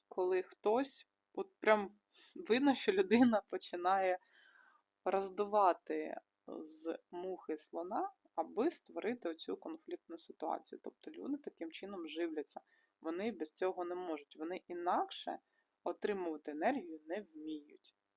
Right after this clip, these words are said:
Якщо ви в цьому пізнали себе, то я вам дуже рекомендую все ж таки попрацювати зі своєю свідомістю. От, ніколи не пізно зупинитись і навчитись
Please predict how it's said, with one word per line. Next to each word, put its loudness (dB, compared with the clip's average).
Якщо -4
ви -2
в -4
цьому -6
пізнали -2
себе, -4
то -8
я -2
вам -6
дуже -8
рекомендую -8
все -8
ж -10
таки -14
попрацювати -4
зі -10
своєю -6
свідомістю. -4
От, -6
ніколи 2
не -4
пізно -4
зупинитись -6
і -6
навчитись -6